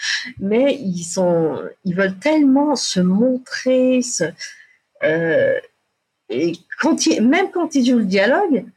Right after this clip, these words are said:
en niveau quatre cette année, mais des dialogues, euh, euh, qui se passent au restaurant ou bien chez le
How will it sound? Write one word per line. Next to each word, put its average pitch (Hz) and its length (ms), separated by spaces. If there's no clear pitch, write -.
en 185 140
niveau 185 240
quatre 330 260
cette 190 320
année, 240 340
mais 311 240
des 180 180
dialogues, 170 460
euh, 139 160
euh, - 60
qui - 120
se - 80
passent 160 240
au 165 80
restaurant 226 680
ou 170 100
bien 123 180
chez - 160
le - 60